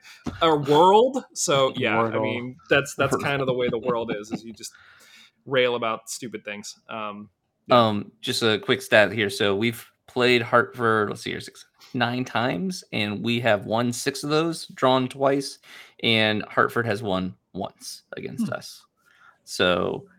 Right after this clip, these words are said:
Speaker 3: not too shabby, and I'm trying
Speaker 2: Yeah.
Speaker 3: to think when they won against us, and that was, like, I haven't seen when they won against us. When was that?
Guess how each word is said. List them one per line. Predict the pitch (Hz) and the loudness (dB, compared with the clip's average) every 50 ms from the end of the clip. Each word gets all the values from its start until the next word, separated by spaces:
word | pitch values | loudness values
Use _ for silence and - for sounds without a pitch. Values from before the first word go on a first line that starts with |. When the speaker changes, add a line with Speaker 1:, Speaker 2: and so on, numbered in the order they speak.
| _ _ - | _ _ -8
Speaker 3:
not | - 104 107 123 147 - - - - | -2 0 2 4 2 2 0 -6 -14
too | - - 156 151 143 143 | -12 -8 -6 -4 -4 -4
shabby, | - - - 117 120 123 - 160 165 170 185 - | -6 -2 0 2 2 2 2 0 -4 -4 -6 -4
and | - 101 98 | -4 -4 -4
I'm | 98 95 | -4 -6
trying | - - 147 151 185 | -4 -4 -2 -2 -2
Speaker 2:
Yeah. | 175 | -4
Speaker 3:
to | - | -4
think | 170 185 180 - | -6 -6 -6 -6
when | - - 131 143 151 | -4 -2 -2 -2 -2
they | 151 147 135 | -2 -2 -2
won | 113 95 92 101 107 131 180 | -2 -4 -4 -4 -4 -4 -4
against | 214 226 254 262 254 - - | -4 -4 -6 -6 -8 -6 -6
us, | 294 294 302 277 - - - - - - | -6 -6 -6 -8 -10 -14 -16 -16 -14 -10
and | 120 110 104 104 | -8 -6 -4 -2
that | 113 135 - - - | -2 -2 -2 -2 -6
was, | 170 175 175 180 180 180 170 170 | -8 -6 -4 -4 -6 -6 -6 -8
like, | 170 175 180 185 185 180 185 _ - - - _ _ _ - - - _ _ _ _ - _ _ _ _ - - _ _ _ _ _ _ _ _ _ _ _ _ - | -6 -6 -4 -4 -6 -8 -10 _ -20 -20 -20 _ _ _ -20 -20 -20 _ _ _ _ -20 _ _ _ _ -20 -20 _ _ _ _ _ _ _ _ _ _ _ _ -14
I | 311 | -12
haven't | 302 311 285 | -8 -8 -6
seen | 269 - - 320 302 220 | -8 -6 -6 -6 -6 -4
when | - 87 | -6 -6
they | 175 85 | -8 -10
won | 85 - - - | -10 -12 -14 -14
against | - 60 - - - - | -14 -16 -16 -18 -16 -18
us. | - - - | -18 -18 -12
When | - - 214 | -10 -8 -6
was | 226 233 190 - | -6 -8 -10 -12
that? | - - - | -14 -20 -20